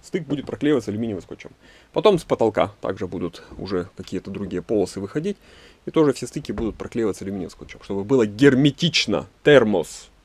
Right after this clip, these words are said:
Все вот такие выходы, они будут обклеиваться алюминиевым скотчем. И все моменты, где будут степлером фольга пристегнута, пристрелена, закреплена, они все тоже будут заклеиваться алюминиевым скотчем.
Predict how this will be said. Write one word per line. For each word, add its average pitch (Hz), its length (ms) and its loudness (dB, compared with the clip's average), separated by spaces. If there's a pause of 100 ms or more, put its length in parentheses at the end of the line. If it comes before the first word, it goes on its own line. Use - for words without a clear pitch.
(1040)
Все - 160 2
вот 113 140 2
такие 117 240 2
выходы, 131 260 4
они 98 140 2
будут 113 260 2
обклеиваться 104 580 2
алюминиевым 98 380 -2
скотчем. - 340 -12 (1300)
И - 60 -12
все 117 340 6 (480)
моменты, 113 380 2
где 104 160 0
будут 107 440 -2 (1500)
степлером 110 500 2 (240)
фольга 113 260 2
пристегнута, 170 580 2 (440)
пристрелена, 147 680 4 (540)
закреплена, 127 540 0
они 170 120 4
все 196 160 2
тоже 185 220 6
будут 156 240 0
заклеиваться 123 480 2
алюминиевым 113 340 -2
скотчем. 90 340 -10